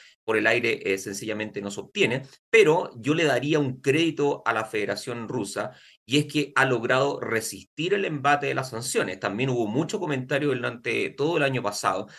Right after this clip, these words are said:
de que, eh, Rusia iba a colapsar, de que las sanciones eran, eh, eh, de una magnitud como nunca antes se habían visto, y sin embargo la intervención del Banco Central ruso, unido al hecho de que ha sido posible,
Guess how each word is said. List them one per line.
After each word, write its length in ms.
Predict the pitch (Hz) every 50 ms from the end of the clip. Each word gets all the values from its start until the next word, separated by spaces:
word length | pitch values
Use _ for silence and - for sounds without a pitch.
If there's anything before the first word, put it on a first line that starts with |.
| - 175 170 - - _
de 180 | 107 107 113 107
que, 340 | 110 117 113 113 110 - -
eh, 460 | 110 107 101 98 98 92 - - 101
Rusia 360 | 98 135 139 139 139 139 135 113
iba 140 | 107 104
a 60 | 98 -
colapsar, 760 | - 92 92 - - - - 220 196 185 180 175 - -
de 180 | 110 101 110 101
que 100 | - 98
las 140 | 104 104 -
sanciones 560 | 110 101 98 - - 131 123 120 120 117 110
eran, 340 | 110 110 110 107 107 104 -
eh, 340 | 104 101 98 95 95 - -
eh, 320 | - 101 98 92 - - _ _ -
de 160 | 110 101 120
una 180 | 127 131 131 123
magnitud 480 | 123 117 113 107 110 104 104 139 139
como 220 | 135 107 104 107 110
nunca 380 | 123 143 160 156 151 151 139
antes 280 | 135 135 135 139 127 -
se 80 | -
habían 320 | 107 107 110 104 101 98 101
visto, 380 | 120 101 - - - 120 127 127 - - - - - - 127
y 100 | 120 123
sin 180 | 147 165 160
embargo 420 | 165 160 151 143 151 156 156 147 151
la 100 | 139 131
intervención 680 | 127 127 135 127 - 110 110 110 - - 135 123 123
del 140 | 113 104 98
Banco 300 | 104 117 123 123 - 120
Central 480 | - 110 98 98 - - 120 123 123 123
ruso, 500 | 131 139 131 127 - - 117 113 113 - - - - -
unido 360 | - 120 123 131 139 139 139
al 120 | 127 123 127
hecho 260 | 127 127 - 123 117
de 120 | 113 107
que 260 | 104 - 117 110 - -
ha 100 | 120 113
sido 340 | - - 131 127 127 123 -
posible, 760 | 104 107 - - - 135 139 135 127 127 127 131 127 127 -